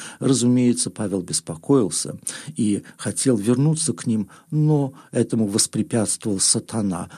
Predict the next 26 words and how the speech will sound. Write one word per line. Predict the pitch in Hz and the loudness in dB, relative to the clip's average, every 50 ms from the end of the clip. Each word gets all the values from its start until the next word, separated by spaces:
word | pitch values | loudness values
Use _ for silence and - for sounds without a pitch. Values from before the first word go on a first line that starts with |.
| - - | -4 0
Мы | 208 208 | 2 4
не | 185 139 | 4 4
знаем | - - 101 87 90 87 | 2 2 0 -2 -2 -2
точно, | 78 - 92 - - 120 | -4 -6 -6 -4 -2 -4
что | - - - - 110 104 | -4 -4 -2 -2 -2 -2
Павел | - 110 113 101 101 104 101 | -2 -2 -2 0 0 0 2
имеет | 104 107 110 113 113 - | 2 4 4 2 2 2
в | - | 0
виду. | 135 143 147 180 175 | -2 0 2 2 0
Скорее | - - - 131 117 123 123 123 | 2 4 4 4 6 6 4 4
всего, | 123 - - 131 120 127 127 123 123 - - - - _ | 4 2 0 0 0 0 0 -2 -6 -12 -18 -20 -8 _
э, | 117 117 117 117 117 117 113 - | 0 2 4 4 4 2 0 0
то, | - 131 113 | -2 -2 -2
что | - - - - - 123 120 120 120 117 117 117 113 110 | -2 -4 -4 -2 0 2 2 4 2 2 2 0 0 -2
он | 110 - - 120 117 117 | -2 -4 -4 -4 -4 -4
просто | - - 120 113 - - - 127 | -2 -4 -6 -6 -4 -2 0 0
не | 127 139 | 2 2
мог | 147 165 165 139 95 - - - _ - - | 2 2 2 2 0 0 -4 -12 _ -20 -14
туда | - 92 95 90 87 | -12 -8 -6 -6 -4
вернуться | 85 92 101 92 - 117 120 104 - - - - | -2 -2 -4 -2 -2 -2 -2 -2 -2 -4 -4 -4
из-за | 120 135 131 120 107 95 90 - 104 92 | -4 -6 -6 -6 -6 -4 -2 -2 -2 -2
гонящих | 85 82 95 90 92 95 95 92 85 - - - - - | -4 -4 -4 -4 -2 -2 -2 -4 -4 -6 -6 -8 -8 -8
его | 127 123 120 127 135 | -6 -2 -2 -2 -2
иудеев, | - 165 156 151 156 175 165 175 202 208 196 143 90 82 - - | 0 0 0 0 0 -2 -4 -4 -2 2 2 2 2 0 -2 -8
которые, | - - - - 85 - - 82 82 | -12 -14 -14 -12 -10 -8 -6 -6 -6
н-, | 87 - 78 78 | -6 -8 -10 -12